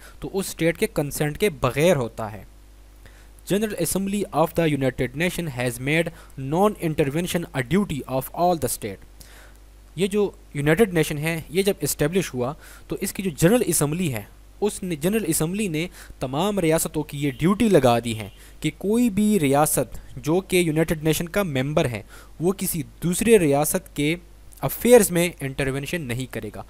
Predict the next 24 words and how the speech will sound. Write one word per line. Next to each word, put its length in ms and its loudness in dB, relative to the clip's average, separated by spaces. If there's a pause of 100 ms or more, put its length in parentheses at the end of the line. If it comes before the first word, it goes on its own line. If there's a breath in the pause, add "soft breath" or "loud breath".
(240 loud breath)
नॉन 280 2
इंटरवेंशन 600 -2
ये 140 -4
तमाम 400 -2
रियासतों 320 -2
की 120 -4
ड्यूटी 360 -2
है 160 -8
कि 220 -10
एक 180 2
रियासत 280 0
दूसरे 360 -4
रियासत 340 -2
के 100 -8
मामलात 400 -4
में 60 -6
इंटरफेयर 380 -6
नहीं 260 -6
करेगा 320 -4
फोर्सिबली। 520 -8 (1600 loud breath)
Intervention 500 -2
may 360 0
affect 400 2
internal 520 0